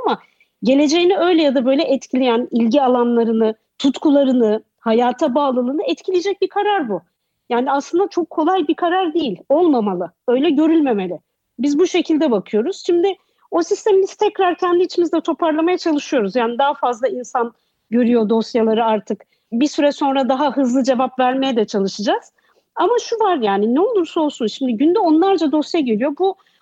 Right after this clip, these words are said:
ayda ne yapar? İşte otuzla çarpalım, e, üç yüz dosya diyelim mesela. Hadi be-, belki bunun daha azı, hadi yüz dosya olsun yani. Bunun tamamen aynı hızda okunması gerçekten imkansız. Çünkü bu sürekli çoğalıyor. Bunun için ayrı bir ekip kurmak lazım.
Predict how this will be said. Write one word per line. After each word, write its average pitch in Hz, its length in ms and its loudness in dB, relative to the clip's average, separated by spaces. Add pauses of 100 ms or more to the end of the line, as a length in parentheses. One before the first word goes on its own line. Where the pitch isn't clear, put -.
(160)
ayda 339 400 2
ne 359 140 0
yapar? 339 380 -2
İşte - 300 -8
otuzla 302 440 0
çarpalım, 240 500 -2 (100)
e, 254 180 2
üç - 260 -4
yüz 277 120 -2
dosya 247 420 0
diyelim 202 340 0
mesela. 208 400 -2 (420)
Hadi 277 260 2
be-, 277 240 -4
belki 330 320 0
bunun 339 220 4
daha 349 180 0
azı, 269 380 0 (320)
hadi 269 220 -4
yüz 339 260 4
dosya 240 360 0
olsun 196 240 -4
yani. 202 240 -4
Bunun 359 260 -2 (280)
tamamen 294 520 0 (180)
aynı 403 340 0
hızda 294 280 -2
okunması 302 560 -2
gerçekten 285 500 -2
imkansız. 185 540 -6
Çünkü 277 260 -2
bu 277 60 0
sürekli 339 460 0
çoğalıyor. 254 500 0
Bunun 320 160 2
için 294 260 -4
ayrı 254 280 0
bir 392 100 -2
ekip - 260 -6
kurmak 202 400 -2
lazım. 190 280 -4